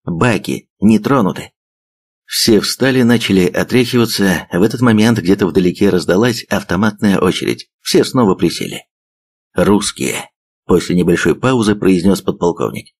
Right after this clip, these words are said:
"Срочно уносим отсюда ноги!" "Э, нет, господин воздушный ас!" Таврин в последний момент успевает схватить лётчика за рукав. "Сначала ты мне поможешь вытащить мотоцикл".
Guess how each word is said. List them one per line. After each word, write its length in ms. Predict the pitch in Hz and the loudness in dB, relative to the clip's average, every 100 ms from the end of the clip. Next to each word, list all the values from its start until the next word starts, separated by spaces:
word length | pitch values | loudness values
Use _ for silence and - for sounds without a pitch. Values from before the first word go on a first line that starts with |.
| _ _ | _ _
"Срочно 680 | - 80 95 95 - 90 | -4 2 4 2 2 0
уносим 480 | 95 95 101 87 90 | 4 4 4 2 0
отсюда 300 | 90 101 98 | 0 2 2
ноги!" 420 | 107 104 87 - _ _ _ - | 4 2 0 -8 _ _ _ -2
"Э, 360 | 92 90 90 98 | 2 2 4 4
нет, 400 | 104 95 85 87 | 4 2 0 -2
господин 480 | 95 - 110 110 | -2 0 2 4
воздушный 560 | 98 104 98 - 101 - | 4 2 2 0 0 -2
ас!" 280 | - - - _ _ _ _ _ - | -4 -6 -10 _ _ _ _ _ 0
Таврин 380 | 143 127 123 | 2 4 2
в 80 | 104 | 2
последний 360 | 104 - 117 107 | -2 0 2 4
момент 340 | 98 110 101 | 4 4 2
успевает 480 | 95 - 98 101 92 | 0 2 4 4 2
схватить 380 | - 95 101 98 | 0 0 0 2
лётчика 460 | 98 92 95 95 | 4 2 0 -2
за 140 | 87 90 | 0 0
рукав. 400 | 87 - - - _ _ _ _ _ | 0 -4 -10 -12 _ _ _ _ _
"Сначала 720 | - - 90 82 101 120 110 - - _ _ _ _ - | -6 -2 0 0 0 0 0 -4 -10 _ _ _ _ 0
ты 160 | 95 87 | 2 4
мне 220 | 92 101 | 4 2
поможешь 600 | 110 113 98 92 113 - | 0 0 2 2 0 0
вытащить 500 | 92 92 90 104 92 | 0 2 0 0 -2
мотоцикл". 580 | 90 107 - - - | -2 -2 -2 -8 -10